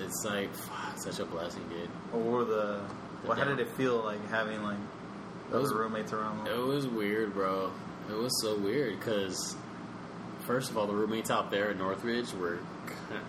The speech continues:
Speaker 1: they were pretty whack.
Speaker 2: <laughs>
Speaker 1: They were actually
Speaker 2: Like,
Speaker 1: very
Speaker 2: not
Speaker 1: whack.
Speaker 2: entertaining? They were just
Speaker 1: Yeah, they just, like, they just would, I mean, you know,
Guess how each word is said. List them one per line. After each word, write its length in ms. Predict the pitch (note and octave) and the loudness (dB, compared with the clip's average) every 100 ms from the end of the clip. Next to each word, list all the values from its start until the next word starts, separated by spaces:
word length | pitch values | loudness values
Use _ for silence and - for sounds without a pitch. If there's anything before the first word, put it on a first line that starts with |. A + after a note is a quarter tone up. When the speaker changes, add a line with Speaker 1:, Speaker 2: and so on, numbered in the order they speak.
| - | 0
Speaker 1:
they 100 | C#3 | 2
were 80 | G3 | 2
pretty 220 | G#3 C#3 | 2 2
whack. 400 | F#2 E2 D#2 D2 - - - - - - - | 2 2 0 -4 -8 -10 -10 -10 -10 -10 -2
Speaker 2:
<laughs> 300 | - - - | -2 0 -2
Speaker 1:
They 80 | G2+ | 2
were 100 | B2 | 4
actually 300 | C3+ C3 C3+ | 2 2 0
Speaker 2:
Like, 120 | G2+ F2+ | 0 2
Speaker 1:
very 220 | G2+ F2+ F2 | 2 2 2
Speaker 2:
not 180 | F2 | 2
Speaker 1:
whack. 180 | A#2 A#2 | 2 2
Speaker 2:
entertaining? 640 | A#2 A2+ - A#2 B2 D#3 E3 | 2 -2 -4 -2 -2 -2 -2
They 100 | B2+ | 0
were 100 | A#2 | 0
just 240 | A#2 A#2 - - - - - | -2 -4 -8 -10 -10 -10 -6
Speaker 1:
Yeah, 280 | - F3 - C#3+ | -2 -2 0 2
they 140 | C#3 | 2
just, 220 | D3+ F3 | 4 2
like, 240 | E3 B2+ G#2+ | 2 2 2
they 120 | B2 | 4
just 220 | C#3 C#3+ B2 | 4 2 2
would, 120 | G#2+ - | 0 0
I 60 | B2 | 0
mean, 340 | C3+ A#2+ G#2+ A2 - - - F3+ | 2 2 0 -4 -8 -10 -6 -2
you 80 | B2+ | 0
know, 240 | F#2+ F#2+ | 2 0